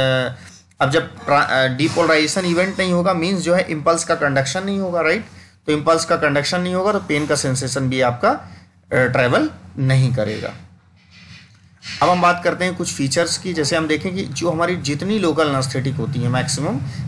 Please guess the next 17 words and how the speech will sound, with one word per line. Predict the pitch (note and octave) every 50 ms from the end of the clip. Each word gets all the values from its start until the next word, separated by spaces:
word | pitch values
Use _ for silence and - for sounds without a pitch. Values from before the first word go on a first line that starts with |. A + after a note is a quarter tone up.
| - C3+
they | D3 F3 F#3+ G3
are | G3+ D#3 - -
all | D3+ D#3+ E3+ E3+ F3+
are | E3+ D3 B2
weak | B2 C3 C#3 B2+ -
bases। | A#2 A2+ A2 - A#2+ - -
तो | D#3
आपको | D3+ D3+ D3+ - F3
पता | - D#3 D#3 D#3+ F3
है | F3+ F3+
कि | F3 F3 E3
अगर | D#3 D#3 F3 E3
वीक | D3 C3 C3 D3+ F3 E3+ D3+ C#3
बेस | C#3+ D3+ D#3 D3+
कोई | - - D#3+ D3+
ड्रग | C#3 B2+ B2 D3 D3+ C3
है | B2 A#2+ - -